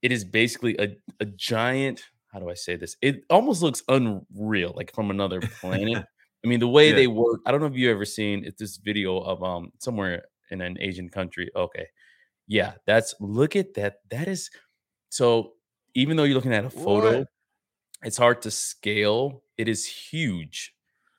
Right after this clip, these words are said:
Speaker 1: It is
Speaker 2: Yeah,
Speaker 1: the,
Speaker 2: I mean,
Speaker 1: it is
Speaker 2: i-, if it, if it
Speaker 1: size
Speaker 2: costs two point three billion, it's gonna be ama-, oh my goodness.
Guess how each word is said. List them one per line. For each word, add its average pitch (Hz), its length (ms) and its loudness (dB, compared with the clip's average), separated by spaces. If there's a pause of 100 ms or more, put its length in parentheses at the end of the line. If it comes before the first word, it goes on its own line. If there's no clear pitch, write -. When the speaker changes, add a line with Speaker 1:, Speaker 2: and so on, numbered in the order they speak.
(140)
Speaker 1:
It 107 100 0
is 117 100 4
Speaker 2:
Yeah, 113 100 0
Speaker 1:
the, 98 220 -6
Speaker 2:
I 120 100 -4
mean, 127 340 2
Speaker 1:
it - 0 -
is - 20 -10
Speaker 2:
i-, 113 240 -2
if 131 140 6
it, 120 160 0
if 135 120 4
it 127 40 2
Speaker 1:
size 127 100 2
Speaker 2:
costs 135 240 4
two 139 120 2
point 123 280 2
three 131 140 2
billion, 113 480 0
it's 101 160 -4
gonna 110 240 -2
be 98 80 -4
ama-, 101 260 -2
oh 175 240 6
my 120 380 2
goodness. 110 800 -6